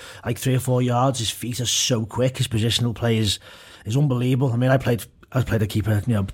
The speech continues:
county level when I was younger and stuff, and I had quite a lot of keeper coaching and stuff, and he, you know, whoever, whoever, he must be a dream to work with him, 'cause he just makes everything look so good and so easy. Good with both feet. He, he just like having a, a third, third centre half in between Gomez and, and, um,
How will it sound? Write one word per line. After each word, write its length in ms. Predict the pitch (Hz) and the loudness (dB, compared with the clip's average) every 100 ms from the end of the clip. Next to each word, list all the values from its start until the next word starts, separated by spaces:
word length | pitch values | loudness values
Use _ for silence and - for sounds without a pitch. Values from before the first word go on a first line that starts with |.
| - | -4
county 300 | 110 117 110 | 0 2 2
level 200 | 104 107 | 0 0
when 100 | 110 | 0
I 40 | |
was 160 | 110 104 | 0 0
younger 180 | 104 107 | 0 0
and 100 | 104 | -2
stuff, 260 | - 110 113 | 0 0 2
and 80 | |
I 80 | 104 | 0
had 380 | 110 98 - 92 | -2 -6 -6 -4
quite 200 | - 120 | 2 2
a 40 | 113 | 2
lot 60 | |
of 60 | 95 | -2
keeper 240 | - 98 | -6 -6
coaching 300 | 98 107 98 | -2 -2 2
and 60 | 110 | 0
stuff, 280 | - 110 101 | 4 2 2
and 100 | 98 - - - - | -4 -6 -20 -20 -12
he, 140 | 90 - | -8 -6
you 60 | - | 0
know, 120 | 101 85 - - | 0 0 -10 -12
whoever, 260 | 104 120 113 | -4 -2 0
whoever, 240 | 123 123 | 2 2
he 100 | 123 | 2
must 120 | 127 - | 2 0
be 80 | |
a 40 | 104 | -2
dream 220 | 92 101 | 0 0
to 100 | 101 | 0
work 240 | 92 107 - | 0 0 -2
with 80 | |
him, 140 | 95 98 | -4 -2
'cause 160 | 110 | -2
he 100 | 107 | 0
just 240 | 107 110 - | 0 -2 0
makes 240 | 107 98 | -2 -2
everything 320 | 95 110 107 98 | -2 0 0 -2
look 160 | 98 | -2
so 220 | - 107 | 0 0
good 240 | 95 104 101 | 0 -2 -2
and 100 | 110 | -2
so 220 | 110 98 | 0 2
easy. 320 | 98 98 107 - - - - | 2 0 -2 -6 -20 -20 -12
Good 160 | - 131 | -4 0
with 120 | 131 | 2
both 180 | 123 117 | 2 -2
feet. 280 | - 123 131 | -2 -2 0
He, 120 | 131 | -2
he 120 | 131 127 | -2 -2
just 140 | 120 120 | -2 0
like 140 | 120 | 0
having 200 | - 120 | 2 2
a, 60 | 123 113 113 | 2 0 -4
a 120 | 104 | -6
third, 320 | - 127 117 | -2 -2 -2
third 260 | - 139 131 | -2 0 2
centre 260 | 131 123 120 | 0 -2 0
half 160 | 127 | 2
in 80 | 135 | 2
between 260 | 131 - 120 | 2 0 0
Gomez 340 | 120 117 113 | 2 2 0
and, 400 | 113 113 117 110 - | -2 -2 -2 -4 -2
and, 140 | 113 | 2
um, 380 | 113 117 113 101 | 4 4 2 0